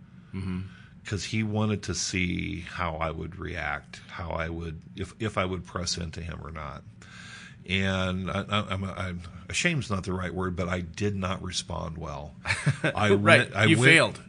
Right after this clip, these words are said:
Speaker 2: Yeah, I did. I
Speaker 1: Rocket.
Speaker 2: went, yeah.
Speaker 1: I love failing.
Speaker 2: I went, I went to the, to the corner lot, and I just like, "Okay, God," it says, "I can't believe you did,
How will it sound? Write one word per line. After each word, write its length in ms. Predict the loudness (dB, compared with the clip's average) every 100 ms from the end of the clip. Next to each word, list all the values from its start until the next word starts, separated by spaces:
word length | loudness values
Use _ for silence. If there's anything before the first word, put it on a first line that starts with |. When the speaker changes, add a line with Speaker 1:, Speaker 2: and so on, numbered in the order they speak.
| 2
Speaker 2:
Yeah, 120 | 4
I 80 | 6
did. 280 | 4 2 4
I 80 | 10
Speaker 1:
Rocket. 220 | 10 10 2
Speaker 2:
went, 0 | 0 -10 2
yeah. 220 | 6 6 6
Speaker 1:
I 60 |
love 280 | 6 6 6
failing. 260 | 4 -2 2
Speaker 2:
I 140 | 4
went, 480 | 4 4 2 0 -4 -8 -2
I 80 |
went 260 | 0 0 -2
to 120 | -4
the, 480 | 0 2 2 2 -2 -8 -10
to 120 | -4
the 80 | -2
corner 380 | -2 -2 -2 0
lot, 380 | 0 -2 -4 -6 -6
and 540 | -4 -2 -2 -2 -2
I 300 | -2 0 0
just 320 | 0 -2 -4 -2
like, 240 | -4 -4 -4
"Okay, 420 | -4 -2 -2 -2
God," 340 | -2 -2 -2 -4 -12 -18 -18 -16 -16 -14 -4
it 100 | -2
says, 280 | 0 -2 -2
"I 100 | -6
can't 420 | -8 0 2 2 2
believe 280 | 2 2
you 80 | 2
did, 200 | 0 -2